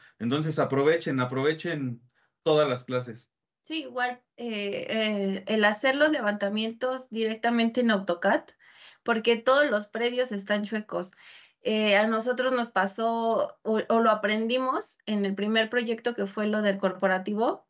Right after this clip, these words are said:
Speaker 2: medimos todo en libretas, apuntamos y a la hora de pasar a, a la computadora,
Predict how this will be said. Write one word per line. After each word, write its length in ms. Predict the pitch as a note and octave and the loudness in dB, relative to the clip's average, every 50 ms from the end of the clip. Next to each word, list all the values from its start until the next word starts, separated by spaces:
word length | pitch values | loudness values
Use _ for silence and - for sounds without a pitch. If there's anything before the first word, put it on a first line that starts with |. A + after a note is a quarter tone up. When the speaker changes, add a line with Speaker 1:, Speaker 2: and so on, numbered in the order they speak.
| _ - | _ -2
Speaker 2:
medimos 580 | A#3 A3+ A3+ A#3 B3+ B3+ B3+ C4 C4 C4 - - | 0 2 2 4 4 4 4 4 2 2 0 -2
todo 480 | C4 C4 C#4 C#4 C#4 C#4 C4+ C4+ C4 | 0 2 2 2 0 0 -2 -2 -2
en 220 | B3 G#3 G3+ G3 F#3+ | -2 -2 -2 -2 -2
libretas, 760 | F#3+ F#3+ G#3 A3+ B3 B3+ B3+ - B3 A#3+ A#3+ A#3+ A#3+ A#3+ A#3+ | -2 -2 0 2 0 0 0 0 2 2 4 4 2 0 -2
apuntamos 800 | G#3 G3 - F#3 F#3+ G3+ G3 A3 A#3+ B3 B3 B3+ B3+ C4 - - | -6 -8 -6 -6 -6 -2 0 0 0 0 0 -2 -4 -4 -4 -2
y 60 | A3 | -2
a 60 | G3+ | 0
la 120 | G3+ G3+ G#3 | 0 2 2
hora 220 | A3+ A#3+ B3+ B3+ | 2 2 2 2
de 160 | A#3+ A3+ G3 | 0 -2 -6
pasar 460 | G3 - - F3+ F#3 F#3+ - A#3+ A#3+ | -6 -4 -4 -2 -2 0 2 2 2
a, 360 | A#3+ A#3 A#3 A3 G3+ F#3+ F3 F3 | 4 4 2 2 2 0 -2 -4
a 180 | - - G3+ | -4 -4 -2
la 120 | F#3+ F#3+ F#3+ | -2 -2 -2
computadora, 680 | G#3+ G3+ G3+ G3 G3 G3+ G3+ G#3 A#3 B3+ C4 D#4 | -2 -2 -2 -2 0 2 2 4 4 4 4 4